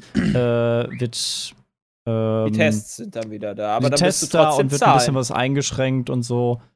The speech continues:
Speaker 1: Ja.
Speaker 2: Aber da musst du trotzdem zahlen,
Speaker 1: Ja.
Speaker 2: glaube ich, wenn ich das richtig verstanden habe. Aber mit den Corona-Tests habe ich mich ehrlich gesagt auch echt wenig nur noch auseinandergesetzt, weil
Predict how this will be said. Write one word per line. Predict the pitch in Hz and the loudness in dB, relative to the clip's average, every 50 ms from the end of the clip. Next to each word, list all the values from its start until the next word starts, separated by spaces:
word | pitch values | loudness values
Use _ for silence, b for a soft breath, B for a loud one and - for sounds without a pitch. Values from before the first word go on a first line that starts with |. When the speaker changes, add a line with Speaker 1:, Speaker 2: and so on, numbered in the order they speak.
| _ _ _ _ _ _ _ - | _ _ _ _ _ _ _ -6
Speaker 1:
Ja. | - - | -2 -2
Speaker 2:
Aber | 131 | 0
da | 127 | 0
musst | 131 135 131 - | 0 -2 -4 -8
du | 139 | -8
trotzdem | 127 - 135 127 - - 143 143 | -6 -4 -4 -4 -4 -8 -10 -10
zahlen, | - - 135 120 123 - - | -8 -8 -8 -8 -8 -10 -14
Speaker 1:
Ja. | 117 _ _ _ _ | -16 _ _ _ _
Speaker 2:
glaube | - 110 104 95 85 95 | -6 -4 -2 -4 -4 -6
ich, | 92 - - | -10 -12 -10
wenn | 107 104 | -10 -10
ich | |
das | 104 104 104 | -10 -12 -12
richtig | 101 95 - | -12 -14 -16
verstanden | - 104 - - 98 92 95 95 | -18 -18 -14 -12 -12 -12 -12 -12
habe. | 92 92 87 _ _ _ _ _ _ _ _ _ _ _ | -14 -16 -16 _ _ _ _ _ _ _ _ _ _ _
Aber | - 117 113 127 127 127 127 | -12 -6 -4 -4 -4 -4 -6
mit | 107 95 123 117 85 82 85 92 120 131 127 - | -6 -10 -18 -18 -18 -20 -20 -18 -14 -14 -12 -12
den | 131 | -12
Corona-Tests | 113 - 127 135 143 147 139 131 - 147 139 - - | -12 -8 -6 -6 -2 -2 -4 -4 -4 -6 -6 -4 -4
habe | 139 131 131 | -6 -4 -4
ich | 131 | -6
mich | 131 127 131 | -8 -8 -8
ehrlich | 110 131 139 131 | -8 -8 -8 -8
gesagt | - 131 120 131 123 123 | -10 -10 -8 -8 -8 -8
auch | 104 - | -8 -8
echt | 104 131 - - | -10 -10 -12 -12
wenig | - 117 - - 139 143 139 135 - - | -20 -14 -8 -6 -6 -6 -6 -8 -12 -12
nur | 131 123 | -10 -8
noch | 123 117 | -6 -4
auseinandergesetzt, | 110 120 117 123 117 117 120 123 120 107 104 104 104 98 107 107 104 - - | -4 -4 -6 -6 -6 -6 -8 -6 -6 -6 -6 -6 -8 -6 -8 -10 -10 -10 -10
weil | 107 101 101 101 98 98 95 | -8 -6 -4 -4 -6 -6 -8